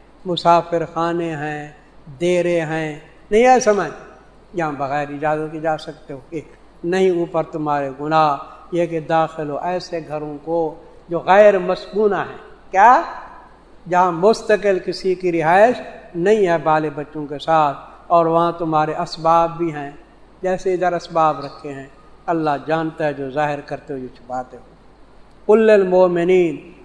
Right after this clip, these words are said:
قانون معاشرت نمبر دو، قانون معاشرت نمبر دو ہے، اس میں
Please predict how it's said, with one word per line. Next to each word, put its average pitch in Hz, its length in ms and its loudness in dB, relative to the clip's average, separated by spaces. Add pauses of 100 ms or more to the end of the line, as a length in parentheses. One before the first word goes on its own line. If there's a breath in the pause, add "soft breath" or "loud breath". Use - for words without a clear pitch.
قانون 180 520 6
معاشرت 170 640 2
نمبر 160 360 0
دو، 139 540 0 (2250)
قانون 190 720 4
معاشرت 175 720 2
نمبر 165 380 0
دو 156 420 0
ہے، 139 240 -4 (920)
اس 233 280 2
میں 220 220 0